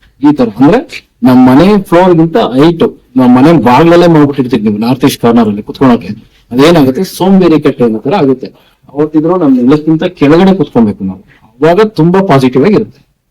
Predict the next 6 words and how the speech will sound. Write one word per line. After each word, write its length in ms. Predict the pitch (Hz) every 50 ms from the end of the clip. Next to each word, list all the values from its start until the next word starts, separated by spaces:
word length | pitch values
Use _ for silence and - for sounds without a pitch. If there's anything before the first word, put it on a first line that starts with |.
| _ _ _ _ _ _ _ _ _ _ _ _ _ _ _ _
ನೋಡ್ರಿ, 240 | 254 262 285 - 277
ಇದು 300 | 262 311 359 427 - - _ _ _ 277 156
ಈ 220 | 175 185 - 370
ಮನೆಯ 360 | - 143 131 131 135 139 151 156 - _ - _ _ _ _ _ _ _
ಪಶ್ಚಿಮ 400 | 165 165 - - 196 190 180 160
ದಿಕ್ಕು. 400 | 151 139 131 117 - _ _